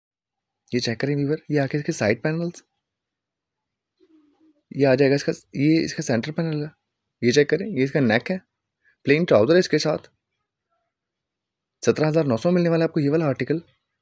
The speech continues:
दुपट्टा है इसके साथ ऑर्गेन्जा प्रिंटेड में। आर्टिकल पहना हुआ बहुत कमाल लगने वाला है व्यूअर। व्यूअर, ये आ गया इनका बहुत ही कमाल का आर्टिकल, लाइट सा बेबी पिंक आर्टिकल है। आर्टिकल ये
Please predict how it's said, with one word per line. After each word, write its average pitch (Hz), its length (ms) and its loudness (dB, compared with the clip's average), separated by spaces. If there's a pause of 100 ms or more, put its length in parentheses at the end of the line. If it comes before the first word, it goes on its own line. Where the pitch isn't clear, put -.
(460)
दुपट्टा 131 260 2
है 165 60 4
इसके 170 160 0
साथ 170 180 0
ऑर्गेन्जा 127 380 2
प्रिंटेड 151 340 0
में। 160 140 -4 (1400)
आर्टिकल 127 280 2
पहना 143 160 2
हुआ 147 180 0
बहुत 120 240 -2
कमाल 113 240 2
लगने 143 200 0
वाला 120 160 2
है 110 60 2
व्यूअर। 120 240 0 (460)
व्यूअर, 135 160 2
ये 127 180 2
आ 143 120 2
गया 139 120 0
इनका 147 180 -2 (120)
बहुत 104 300 -2
ही 92 60 -4 (100)
कमाल 110 360 2
का 139 120 2
आर्टिकल, 113 400 0 (220)
लाइट 120 280 2
सा 180 120 -2
बेबी 120 280 0
पिंक 139 240 0
आर्टिकल 143 380 2
है। 156 120 0
आर्टिकल 151 380 2
ये 156 80 0